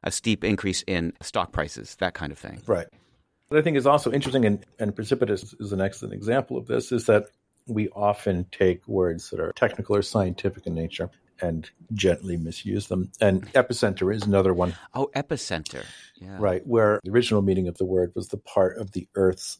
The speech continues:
Speaker 2: surface directly above the focus of an earthquake.
Speaker 1: An earthquake, and then it, wasn't it used for atomic bomb blasts?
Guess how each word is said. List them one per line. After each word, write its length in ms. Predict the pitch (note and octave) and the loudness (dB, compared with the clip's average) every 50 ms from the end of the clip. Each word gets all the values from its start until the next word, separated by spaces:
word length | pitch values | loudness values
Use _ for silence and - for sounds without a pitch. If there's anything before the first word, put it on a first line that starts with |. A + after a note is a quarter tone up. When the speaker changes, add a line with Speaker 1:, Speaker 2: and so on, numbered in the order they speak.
| _ _ | _ _
Speaker 2:
surface 540 | - - - G2 F2+ F2 - G#2 E2 - - | -8 0 2 2 2 4 2 -2 -2 -2 -4
directly 640 | A#2+ A2+ - G2+ F#2 F#2 G2 F#2 - - G2+ F#2 | -10 -8 -8 -6 -2 -2 -2 -2 -2 -6 -4 -4
above 560 | F#2+ F#2 F2+ - - A#2 A#2 G#2+ F#2 - - | -4 -6 -6 0 4 4 6 4 4 0 -8
the 60 | - | -10
focus 560 | F2+ - - F#2+ E2+ - - E2+ F2 - - - | -10 -2 0 0 0 0 -2 -4 -4 -4 -8 -12
of 180 | - - _ | -16 -6 _
an 80 | F2 D#2+ | -4 -2
earthquake. 560 | - F#2+ E2 - _ - - G2+ - - - - _ _ _ | -2 -4 -4 -6 _ -6 -4 -4 -4 -4 -10 -18 _ _ _
Speaker 1:
An 240 | - G#2+ - A2+ A#2 A2+ | -8 -4 -4 -4 -2 0
earthquake, 460 | B2 C3 - - - G#2 F2+ E2+ - | 0 0 0 0 0 0 0 0 0
and 180 | G2 G#2 G2+ | 0 0 2
then 120 | G2+ A2 A#2 | 2 2 2
it, 100 | A2+ - - | 0 0 0
wasn't 220 | A2 A2 B2+ C#3 - | 0 0 0 0 2
it 20 | - | 2
used 220 | A2+ A2+ G#2+ - | 0 0 0 -2
for 300 | - - G#2 G2 F#2 F#2 - - _ - | 0 2 2 2 2 0 -4 -12 _ -4
atomic 520 | - F2+ G2 - G#2+ G#2 G#2+ G#2+ - - | -4 -4 -2 -2 -2 -2 -2 -4 -6 -4
bomb 260 | - G2+ F#2+ F#2+ G2+ G#2 | -4 -2 0 0 -2 -2
blasts? 600 | A2 A2+ A#2+ B2 B2+ - - - - - - | -2 -4 -4 -4 -6 -10 -14 -16 -16 -16 -16